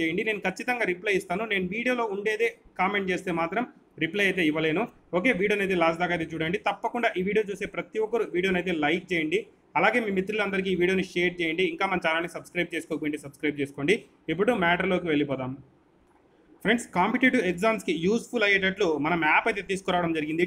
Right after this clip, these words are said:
టెక్ గురు యాప్. ఇందులో జాబ్ నోటిఫికేషన్స్ దొరుకుతాయి, అన్ని బుక్స్ ఫ్రీగా దొరుకుతాయి, స్టాండర్డ్ బుక్స్. అలాగే ఆన్‌లైన్ టెస్టులు ఫ్రీగా రాసుకోవచ్చు. ప్రతిరోజు కరెంట్ అఫైర్స్ టెస్టులు, జనరల్ స్టడీస్ టెస్టులు, గ్రామ వార్డు సచివాలయం ఆన్‌లైన్ టెస్టులు ఫ్రీగా రాసుకోవచ్చు. యాప్ లింక్ కింద డిస్క్రిప్షన్లో ఉంది, చాలా యూస్‌ఫుల్ అవుతుంది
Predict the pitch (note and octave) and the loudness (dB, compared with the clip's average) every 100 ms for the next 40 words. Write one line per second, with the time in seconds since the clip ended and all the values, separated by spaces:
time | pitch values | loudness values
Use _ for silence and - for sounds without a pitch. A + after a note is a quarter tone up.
0 | F3 D#3 F3+ F#3 D#3+ D#3+ G3+ B3+ - _ | 0 -2 0 2 2 0 -2 -4 -8 _
1 | E3+ G#3 G#3+ F#3+ E3 A3 A3+ A#3 A#3 - | -2 2 2 2 2 2 2 0 -2 -4
2 | A3 A3 F#3+ G3 F#3+ A3 - - _ - | -2 -2 -2 -2 2 0 0 -8 _ 0
3 | G3 C4 - A3+ - A#3+ - G3+ A#3 A3+ | 4 4 4 -2 -2 -4 0 0 2 2
4 | G3+ G3 G#3 G3+ F3+ G3+ G#3+ F#3 G3 A#3 | 2 0 -2 0 2 2 0 -2 -4 -4
5 | B3 - _ E3 A3 B3 E3+ F#3+ B3 B3+ | -4 -8 _ 2 2 2 2 4 4 4
6 | B3 G#3+ A3+ F#3 A3+ A3+ G#3+ G#3 G#3+ F#3+ | 2 0 -4 -2 -2 2 2 2 -2 -2
7 | G#3+ F#3 F#3 G3+ G#3 G3+ - F3 F#3+ G3+ | -2 -2 0 -2 0 -2 0 0 2 2
8 | G3+ G3 G3+ F#3 G#3+ A3 E3 F#3 F#3+ G3+ | -2 -4 -8 -6 -4 -2 0 0 0 0
9 | F#3+ F#3+ F#3+ - G#3+ A#3 - _ C#3+ E3 | -2 -2 -8 -6 -4 -4 -8 _ -2 2
10 | G3 A3+ G#3 G3+ G3+ F#3+ G3 G3 F3 E3+ | 4 4 2 2 -2 -2 -2 0 0 2
11 | F#3+ F#3 F#3 F#3 F3 G3 G3 F3+ - F3 | 2 2 -2 -2 0 0 2 2 0 -4
12 | F3 B3 - _ - F3+ B3+ A3+ A#3+ - | -2 -4 -6 _ 4 4 4 2 -2 -2
13 | A3+ A3+ F#3+ - A3+ A3+ G#3+ G3+ A3+ G#3 | 0 0 -2 -4 -2 -2 -2 -2 -2 0
14 | F3+ A#3 A#3 A3+ G#3 G#3 F#3+ F#3+ | 2 4 2 0 -2 -2 -2 -2